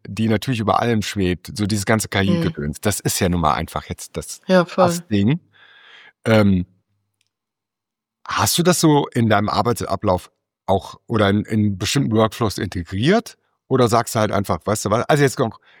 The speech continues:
Speaker 1: egal ob
Speaker 2: Mhm.
Speaker 1: gestalterisch oder ablauftechnisch oder schreib mir mal ein Skript dafür, mach mir mal das,
Speaker 2: Mhm.
Speaker 1: mach mir mal eine Vorakquise oder so,
Speaker 2: Mhm.
Speaker 1: äh, oder Vorrecherche. Benutzt du das dafür in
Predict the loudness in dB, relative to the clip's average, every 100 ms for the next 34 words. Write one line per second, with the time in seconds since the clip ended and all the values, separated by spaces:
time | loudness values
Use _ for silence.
0 | -6 0 4 6 6 6 2 2 4 2
1 | 2 0 0 0 0 0 0 -2 -4 -4
2 | -2 -2 -4 -8 -6 -6 -6 -10 -18 -4
3 | 0 2 4 4 2 -2 0 2 2 2
4 | 0 0 0 0 0 2 0 -2 -10 -18
5 | -8 -6 -4 2 4 6 6 4 4 2
6 | 0 -6 -4 -2 0 2 4 6 4 2
7 | _ _ _ _ -6 -4 -2 0 0 0
8 | -2 -2 -2 0 0 -2 -6 -8 2 4
9 | 4 2 -2 -2 -2 -2 -4 -4 -2 0
10 | 2 2 2 2 0 0 0 -4 -4 _
11 | _ _ -2 0 -2 -2 -2 -2 -2 -2
12 | 0 0 -4 -4 -2 2 2 -2 -10 _
13 | _ _ _ 0 2